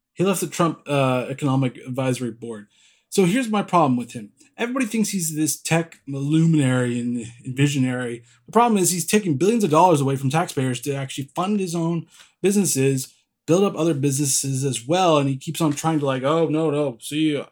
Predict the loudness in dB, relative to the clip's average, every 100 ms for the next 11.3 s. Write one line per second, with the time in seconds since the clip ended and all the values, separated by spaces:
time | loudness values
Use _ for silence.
0 | -4 -2 -2 -2 0 0 4 4 4 0
1 | -2 0 0 0 0 0 0 -2 -4 -4
2 | 0 2 0 -2 -12 _ -20 _ -2 -2
3 | -2 -4 0 4 6 6 4 2 -2 -6
4 | -8 _ -20 _ -6 -6 -6 -2 -2 0
5 | -2 0 0 0 -2 -2 -2 -4 -4 -4
6 | -2 -2 -2 -2 0 2 2 -2 -8 -4
7 | -4 -4 -2 -2 -2 -4 -4 -6 -6 -8
8 | -8 -10 -8 -2 0 0 0 -2 -4 -20
9 | -20 _ _ _ _ _ _ -4 0 0
10 | 0 -2 -2 -2 -4 -4 -6 -4 -4 -6
11 | -10 -16